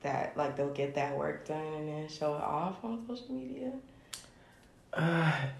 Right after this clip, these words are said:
Speaker 2: yes, in a way, but then no at the same time, because you gotta give people that freedom to do what, as they please with their bodies, because it is their body now.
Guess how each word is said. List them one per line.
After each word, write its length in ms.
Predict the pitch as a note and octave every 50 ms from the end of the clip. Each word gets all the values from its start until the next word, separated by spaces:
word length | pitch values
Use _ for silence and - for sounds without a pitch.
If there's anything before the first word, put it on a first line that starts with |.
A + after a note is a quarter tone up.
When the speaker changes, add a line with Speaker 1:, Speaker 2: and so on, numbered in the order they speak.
| - -
Speaker 2:
yes, 500 | C3 B2+ C3 D3 D#3 D#3+ E3+ D#3+ - -
in 120 | C#3 C#3+
a 80 | C#3 C3
way, 280 | A#2+ A#2+ C3 C3 C3+ C3
but 180 | B2 B2 A#2
then 260 | A#2 A#2+ A#2 A2+ A2
no 240 | A2 A2+ A2 A2 G#2+
at 160 | G2 G2 F#2+
the 80 | G2 F#2
same 300 | F2 - F2+ E2+ E2+ E2+
time, 360 | E2+ - E2+ E2+ D#2+ D2 D#2 E2+
because 580 | F2 F2 - G#2 G2 F#2+ F2+ E2 D#2 - - - - - - - - - - - - - - - -
you 100 | A2+ A2+
gotta 280 | G#2+ G#2+ A#2 A2+ G#2+ G2
give 300 | F#2 G2+ G2+ F#2 - -
people 320 | - G#2+ G2+ F2+ F#2+ F#2 F2+
that 300 | F#2 F2+ F2+ F#2+ F#2 -
freedom 400 | - G#2+ G#2 G#2 F#2+ F#2 F2+ F2
to 140 | - - F2+
do 240 | E2 D#2+ G2 G2 F#2+
what, 260 | F2+ F2 F#2 F2+ - -
as 200 | F#2 F#2 E2+ D#2+
they 120 | F2 E2
please 480 | E2 - - F#2 F#2+ F#2+ F2+ F2 E2 -
with 220 | - F#2+ F2+ F2+
their 160 | - F2 F2 E2+
bodies, 420 | E2 F2+ F#2 F#2 F2 E2+ D#2+ D#2
because 360 | C#2+ F2+ F2 - E2+ D#2+ D#2
it 80 | E2 F2
is 180 | F2 E2+ E2
their 160 | D#2+ F2 E2 D#2+
body 340 | D#2+ F2 F2+ F2+ F2 E2+
now. 420 | E2 E2+ E2+ E2+ E2 E2 D#2+ D#2+